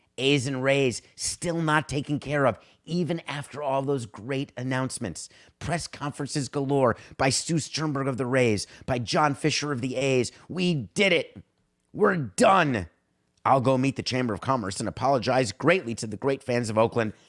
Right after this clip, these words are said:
and welcome myself to Vegas with all these great community initiatives. Oh, crikeys, I don't have a deal. Whew.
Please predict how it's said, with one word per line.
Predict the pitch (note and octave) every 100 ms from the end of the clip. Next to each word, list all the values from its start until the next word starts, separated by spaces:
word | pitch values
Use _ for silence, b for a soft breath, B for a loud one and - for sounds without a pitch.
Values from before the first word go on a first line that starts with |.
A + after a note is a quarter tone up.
| b
and | A2 G#2 D2+
welcome | G#2 C3 A2 G2+ E2+ b b -
myself | G#2+ A2 - C3 -
to | -
Vegas | F2 A2 G#2+ -
with | G2
all | F3 F#3+
these | B2+
great | - B2 A#2+
community | A#2 A#2 A2+ A2
initiatives. | G#2 G2+ A2 G#2+ G#2 - B B
Oh, | D3+ G3 G3+ C#3+
crikeys, | - G#3 G3+ G3+ D#3 G#2+ - b
I | - G#3
don't | F#3
have | D#3 F3
a |
deal. | D3+ F#3+ G#3+ F#3 G#2+ - _ _ _ _ _ _ _ _ _ _ _ _ _ _ _ _ _ _ _ _ _ _ _ _ _ _ _ _ _ _ _ _ _ _ b b b b b b _ -
Whew. | - -